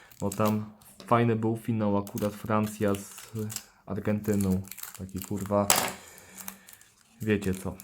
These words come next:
Taka bitka mocarzy totalnych, nie? O, a tutaj nic. Pusto. Nic się nie trafiło, tylko Jerome Boateng. No chuj,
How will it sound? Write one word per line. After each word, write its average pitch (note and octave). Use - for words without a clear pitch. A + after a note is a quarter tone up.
Taka A2+
bitka G#2+
mocarzy G2+
totalnych, E2+
nie? F2+
O, E2+
a F#2+
tutaj C3
nic. E2
Pusto. F#2
Nic A2
się F2+
nie F2+
trafiło, F2+
tylko G2+
Jerome G#2
Boateng. F2+
No G#2+
chuj, F2